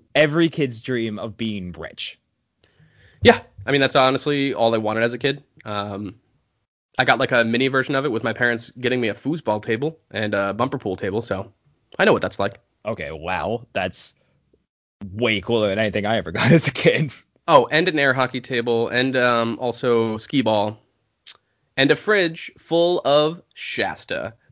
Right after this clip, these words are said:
Speaker 2: that knockoff Sam's Club cola.
Speaker 1: <laughs> Did you have a finished basement?
Speaker 2: Uh, yeah, my parents, uh, made our basement into a glorious game room where all of my deviant friends would hang out after school.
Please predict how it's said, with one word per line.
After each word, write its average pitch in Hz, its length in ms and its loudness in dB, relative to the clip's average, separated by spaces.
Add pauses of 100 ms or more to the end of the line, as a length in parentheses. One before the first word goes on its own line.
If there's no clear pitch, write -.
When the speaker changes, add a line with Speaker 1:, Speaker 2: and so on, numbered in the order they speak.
Speaker 2:
that 104 180 -2
knockoff 131 720 2 (180)
Sam's 120 380 -4
Club 113 420 0 (220)
cola. - 440 -4 (460)
Speaker 1:
<laughs> - 460 -20
Did 190 120 -6
you 262 100 -2
have 302 100 2
a 214 60 0
finished 180 360 -4
basement? 196 460 -4 (720)
Speaker 2:
Uh, 135 180 6
yeah, 135 200 2
my 131 120 -4
parents, 131 680 -4
uh, 113 360 -2
made 113 340 -6
our 107 140 -2
basement 104 500 -10
into 104 580 -8
a 90 220 -4
glorious 113 400 -2
game 104 220 -2
room 90 240 -6
where 110 160 -2
all 101 180 2
of 110 100 -8
my 92 420 -6
deviant 104 420 -4
friends 101 320 -4
would 101 100 -6
hang 90 180 -4
out 92 220 -10
after 95 180 -4
school. 143 340 -6